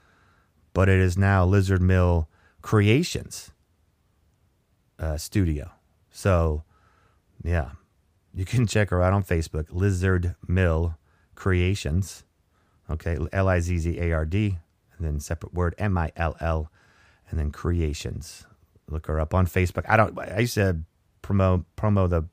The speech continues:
the Etsy thing, but I don't know what it is anymore. <laughs> But, yeah. So, Lizard Mill Creations Studio. Which that doesn't,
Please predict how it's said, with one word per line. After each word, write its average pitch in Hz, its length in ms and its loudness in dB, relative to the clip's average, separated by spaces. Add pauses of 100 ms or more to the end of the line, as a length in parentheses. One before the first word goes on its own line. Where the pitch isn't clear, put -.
(120)
the 80 400 -2 (440)
Etsy 85 420 -4 (560)
thing, 87 160 2
but 87 100 2
I 90 40 4
don't 87 100 4
know 82 60 4
what 78 120 2
it 76 60 0
is 71 60 -2
anymore. 71 420 -4
<laughs> - 60 -20
But, - 360 0 (840)
yeah. 67 280 -4 (800)
So, 76 400 -2 (600)
Lizard 101 260 2
Mill 87 280 4 (880)
Creations 80 840 -4 (200)
Studio. 73 560 -8 (1300)
Which 117 140 -4
that 190 100 0
doesn't, 127 340 2